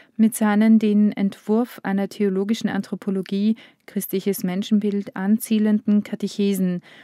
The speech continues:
die er schon vor seiner Papstwahl als Buchmanuskript ausgearbeitet hatte und die er nunmehr über mehr als fünf Jahre in einem langen Bogen als Mittwochsansprachen vortrug.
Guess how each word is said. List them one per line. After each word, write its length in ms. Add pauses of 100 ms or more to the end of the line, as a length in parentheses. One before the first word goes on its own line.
(360)
die 140
er 60
schon 360
vor 320
seiner 300
Papstwahl 640
als 260
Buchmanuskript 920
ausgearbeitet 880
hatte 340 (380)
und 160
die 120
er 80
nunmehr 560
über 220
mehr 320
als 160
fünf 320
Jahre 540 (260)
in 140
einem 260
langen 460
Bogen 500
als 300
Mittwochsansprachen 1200
vortrug. 680